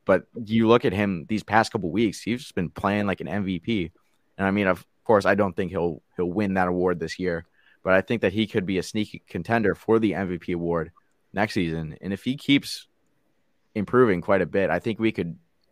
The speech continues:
start talking about him in the same rel-, realm as a guy like Patrick Mahomes or Tom,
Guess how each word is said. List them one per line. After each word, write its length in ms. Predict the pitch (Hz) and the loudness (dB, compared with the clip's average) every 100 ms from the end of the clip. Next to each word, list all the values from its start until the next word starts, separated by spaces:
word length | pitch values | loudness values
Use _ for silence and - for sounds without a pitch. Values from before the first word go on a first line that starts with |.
| _ - | _ -12
start 480 | - - 107 - | -2 4 4 4
talking 640 | - 98 95 - 85 73 - | -2 2 2 0 -6 -10 -12
about 320 | - 85 82 82 | -8 -4 -4 -2
him 340 | 90 80 73 _ _ _ - | -4 -6 -10 _ _ _ -10
in 120 | 101 | -6
the 80 | 95 | -4
same 300 | - 98 92 | -2 -2 2
rel-, 280 | 90 87 - _ _ _ _ - | 2 0 -4 _ _ _ _ 0
realm 320 | 104 85 82 | 4 4 2
as 140 | 92 | -6
a 40 | 92 | -2
guy 200 | 87 85 | 0 2
like 180 | 78 - | 0 -2
Patrick 380 | 82 - 80 | -2 -2 -6
Mahomes 440 | 90 95 78 69 - | -4 -4 -4 -8 -12
or 160 | - 80 | -10 -10
Tom, 160 | - | -10